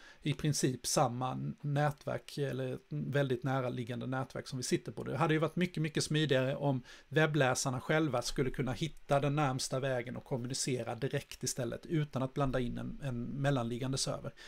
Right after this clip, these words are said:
Om inte annat skulle det också kunna finnas en viss integritetssynvinkel här då, att, att man kanske inte vill riskera att någon på en server skulle kunna lyssna av det här samtalet till, till exempel. Och det kan vi göra med hjälp av webb R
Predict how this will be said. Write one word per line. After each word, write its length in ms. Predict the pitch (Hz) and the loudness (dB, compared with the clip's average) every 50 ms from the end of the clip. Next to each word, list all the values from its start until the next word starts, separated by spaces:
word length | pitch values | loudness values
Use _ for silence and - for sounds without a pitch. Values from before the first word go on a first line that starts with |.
| - - | -16 -14
Om 240 | - - - 185 180 | -6 2 4 6 8
inte 220 | 190 196 180 - 151 | 8 8 8 6 6
annat 220 | 170 175 156 - | 6 6 4 2
skulle 180 | - - 143 143 | 2 2 2 2
det 60 | 143 | 2
också 180 | 131 - - | 2 0 -4
kunna 200 | 131 - 131 127 | -4 -2 -2 -2
finnas 320 | 120 - 135 127 127 - - | -2 0 0 0 0 0 0
en 80 | 139 | 0
viss 200 | 127 123 117 - | 0 0 0 0
integritetssynvinkel 1500 | 160 139 120 - 127 117 117 117 - - 131 135 - - - 139 139 - - 135 123 135 127 123 117 120 117 - - 143 | 0 -2 -2 -2 -2 -2 -2 -2 -2 -2 -2 -2 -2 -4 -6 -6 -4 -2 -2 -2 -2 -2 -2 -4 -4 -4 -4 0 2 4
här 160 | 147 131 120 | 4 4 4
då, 140 | 139 131 113 | 2 0 -2
att, 200 | 113 113 - - - - - - | -4 -6 -8 -12 -18 -18 -18 -10
att 140 | - - - | -6 -4 -2
man 120 | - 139 127 | -2 -2 -2
kanske 220 | - 139 123 - | -2 -2 -2 -2
inte 160 | 131 - 143 | -2 -2 0
vill 180 | 123 127 120 120 | 0 0 0 0
riskera 600 | 135 127 - - - - 151 123 131 131 135 139 | 0 0 0 2 2 2 2 2 2 2 0 0
att 120 | 127 - | 0 -2
någon 480 | 160 147 135 139 143 120 120 117 117 113 - - - - - - - - - - - - | -2 0 2 2 0 0 -2 -4 -6 -8 -10 -14 -20 -20 -20 -20 -20 -20 -20 -20 -18 -6
på 100 | - 139 | -2 0
en 60 | 135 | 0
server 340 | 127 - 160 131 123 131 120 | 2 2 2 0 0 0 -2
skulle 220 | 127 - - 127 120 | -4 -4 -4 -4 -4
kunna 200 | - 135 123 123 | -2 -2 -2 0
lyssna 320 | 120 123 120 - - 135 | 0 0 0 0 0 0
av 160 | 123 120 123 | 0 0 0
det 80 | 123 120 | -2 -2
här 100 | 127 127 | -2 -2
samtalet 540 | - - 147 135 135 - - 127 131 139 - | -2 -2 -2 -4 -6 -6 -6 -6 -6 -8 -8
till, 180 | - 139 139 | -10 -12 -12
till 260 | - - - 143 123 | -10 -6 -4 -4 -4
exempel. 440 | 120 - - - 143 131 - - - - - - - - - - - - | -4 -6 -6 -8 -8 -8 -10 -12 -16 -18 -18 -18 -16 -16 -14 -14 -14 -10
Och 140 | - - 196 | 2 8 10
det 60 | 208 | 10
kan 160 | 202 - 220 | 10 10 8
vi 80 | 202 202 | 10 12
göra 200 | 202 196 170 160 | 12 12 10 10
med 100 | 165 180 | 6 4
hjälp 140 | 170 135 - | 4 4 4
av 100 | 151 143 | 4 6
webb 200 | 156 151 139 135 | 6 4 4 2
R 100 | 127 | 0